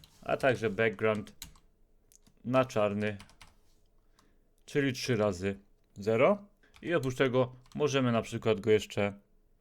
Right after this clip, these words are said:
pochylić, ustawiając font style na italic. Także tak wygląda podstawowe ustawianie styli dla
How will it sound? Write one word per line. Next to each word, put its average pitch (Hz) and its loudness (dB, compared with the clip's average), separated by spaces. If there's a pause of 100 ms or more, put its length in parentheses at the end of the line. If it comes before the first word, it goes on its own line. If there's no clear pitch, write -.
(380)
pochylić, 147 2 (200)
ustawiając 120 2 (160)
font 156 -2
style 139 2 (640)
na 107 -2 (720)
italic. 127 2 (1160)
Także 117 0
tak 156 8
wygląda 135 4
podstawowe 131 4 (1120)
ustawianie 117 2 (300)
styli 107 0 (260)
dla 104 0